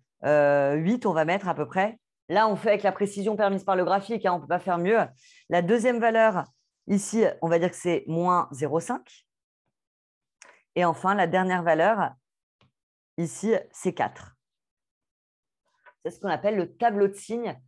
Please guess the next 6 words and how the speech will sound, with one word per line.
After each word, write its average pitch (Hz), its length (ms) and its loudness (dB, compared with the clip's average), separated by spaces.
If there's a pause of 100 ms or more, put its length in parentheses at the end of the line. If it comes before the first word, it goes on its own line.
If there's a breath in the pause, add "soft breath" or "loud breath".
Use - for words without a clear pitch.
(160)
de 196 400 0 (300)
F. - 400 -8 (1200 soft breath)
OK, 139 220 -2 (140)
donc 175 400 0 (320)
moins, 165 640 0 (760)
ensuite 175 460 -2